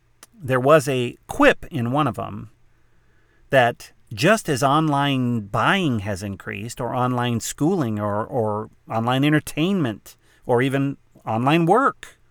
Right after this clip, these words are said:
so will online church.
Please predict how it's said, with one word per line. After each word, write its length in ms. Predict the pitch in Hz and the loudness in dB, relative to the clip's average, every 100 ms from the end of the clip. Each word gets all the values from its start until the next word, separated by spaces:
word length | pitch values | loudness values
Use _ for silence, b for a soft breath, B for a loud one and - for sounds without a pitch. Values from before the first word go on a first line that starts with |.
| _ _ _ _ _ _ _ _ - | _ _ _ _ _ _ _ _ -10
so 240 | - 143 | -2 0
will 400 | 131 127 113 113 | 2 2 2 0
online 440 | 123 107 101 104 104 | -4 -4 -4 -6 -4
church. 460 | 180 - - - | -4 -4 -8 -20